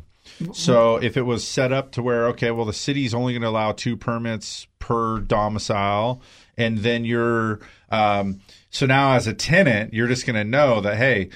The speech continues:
Speaker 2: this place doesn't come with an ability to accommodate a car for you in any way. You're gonna need to figure out how to depend on bicycle, foot, Uber, um,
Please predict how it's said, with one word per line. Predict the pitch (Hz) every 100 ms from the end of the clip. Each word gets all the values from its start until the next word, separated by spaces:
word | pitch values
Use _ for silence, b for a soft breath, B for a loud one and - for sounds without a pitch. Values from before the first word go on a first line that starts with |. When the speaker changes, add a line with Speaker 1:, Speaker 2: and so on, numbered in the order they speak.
| B 98
Speaker 2:
this | 120 175 -
place | - 151 135 -
doesn't | 131 120 131
come | - 147 143
with | 123
an | 120
ability | 104 113 123 120 110
to | - 101
accommodate | 98 113 113 117 104
a | 90
car | - 113 147 139
for | -
you | 101 101
in | 101
any | 107 87
way. | 85 127 107 87 87 B B B B
You're | 120 170
gonna | 160 113
need | 117 117
to | 110 98
figure | - 135 120 120
out | 127 117 - B B
how | - - 135 135 123 120
to | - 131 127 120 117 110 B B 104
depend | 92 120 - - 131 160 175 143
on | 117 110 107 104 101 98 B B -
bicycle, | 123 - 117 127 127 123 123 117 113 113 107 B B
foot, | - - 135 120 117 113 B B _
Uber, | 135 127 127 120 120 117 113 110 B _
um, | 113 110 104 101 98